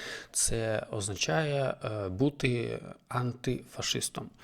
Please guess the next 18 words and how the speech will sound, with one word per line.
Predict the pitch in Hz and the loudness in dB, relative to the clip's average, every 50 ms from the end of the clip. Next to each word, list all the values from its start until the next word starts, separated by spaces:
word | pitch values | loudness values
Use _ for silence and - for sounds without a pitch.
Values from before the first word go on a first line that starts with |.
| - - - - - - - - - - - | -16 -14 -14 -10 -10 -10 -10 -10 -14 -8 -4
А, | 104 98 95 95 95 92 92 92 95 98 98 95 95 98 98 98 101 101 107 - - - - - - - | 0 2 2 2 2 2 2 2 2 2 2 0 0 -2 -2 -2 -4 -4 -6 -8 -12 -18 -20 -20 -6 0
а | 139 127 123 110 104 98 - - | 2 4 4 4 2 0 4 8
отже, | 196 156 131 120 120 127 - - - 185 185 180 180 - - - - | 8 8 8 8 6 4 2 2 2 4 4 4 4 2 0 -2 -2
е, | 123 120 113 104 | 0 0 0 0
це | - - 127 110 | 0 2 2 4
означає, | 101 95 98 95 - - 180 180 170 160 151 135 | 2 2 0 0 4 4 6 6 6 4 2 2
що | - - - - - - 117 123 127 117 104 101 101 104 107 104 98 98 98 95 98 | 0 -2 -4 -4 0 2 4 4 6 6 4 4 2 0 0 -2 -2 -4 -4 -4 -2
бути, | 104 107 135 127 - 117 104 101 92 - - - | 2 4 4 4 6 4 4 2 0 -2 -6 -6
а, | 113 104 95 95 95 95 95 - | -4 -2 0 0 2 2 2 2
антифашистом | - 117 113 104 - - - - - - 107 - - 98 95 | 2 2 2 0 -2 -6 -6 -6 -4 -2 -2 -2 -2 -4 -4
просто, | 90 - 156 196 208 185 - - - 143 - | 2 4 6 6 6 6 2 0 -2 -4 -2
купувати | - - - - 127 117 113 107 101 - - - 101 95 92 95 92 92 92 87 - - - | -2 -4 -2 0 0 2 2 0 0 -2 -6 -6 -4 -4 -4 -4 -4 -4 -6 -8 -10 -8 -4
що-небудь | - - - - 117 104 95 87 - - - 110 104 107 107 95 87 95 92 - - - | -4 -2 0 2 0 0 0 -4 -8 -6 -4 0 2 2 2 2 0 -2 -2 -2 -4 -6
там | - - 98 92 92 90 | -6 -6 -6 -6 -6 -4
для | 98 101 | -4 -4
української | 95 95 - - 113 110 101 - - - - - - - | -4 -4 -4 -4 -4 -2 -2 -4 -4 -4 -4 -6 -6 0
армії, | - - 175 165 156 147 139 135 131 127 120 113 107 101 98 92 | 4 6 6 6 6 4 2 0 0 0 0 -2 -4 -4 -4 -4
волонтерити | 98 101 98 92 87 87 - 147 156 147 147 139 131 - - 123 110 110 107 | -4 -2 -2 -4 -6 -4 0 2 2 2 2 0 -2 -2 -2 0 0 0 -2